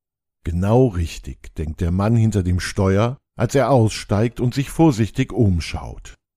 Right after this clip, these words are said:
Es ist zwei Uhr in der Nacht und es regnet. Es regnet nun schon seit zwei Tagen, was seinem Plan entgegenkommt. Keine Sterne, kein Mond. Hier,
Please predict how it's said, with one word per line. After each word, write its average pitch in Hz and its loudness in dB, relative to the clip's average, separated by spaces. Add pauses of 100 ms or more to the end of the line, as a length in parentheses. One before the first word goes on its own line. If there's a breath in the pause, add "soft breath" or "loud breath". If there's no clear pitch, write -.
(500)
Es - -10
ist - -12
zwei 127 2
Uhr 127 2
in 101 0
der 78 -2
Nacht 85 -8
und 107 -4
es - -4
regnet. - -4 (1040)
Es - -4
regnet 120 2
nun 123 4
schon 127 2
seit 120 2
zwei 117 0
Tagen, 98 -4
was 117 -2
seinem 123 2
Plan 92 0
entgegenkommt. 90 -2 (440)
Keine 87 -2
Sterne, 110 0 (260)
kein 113 2
Mond. 101 -2 (840)
Hier, 117 0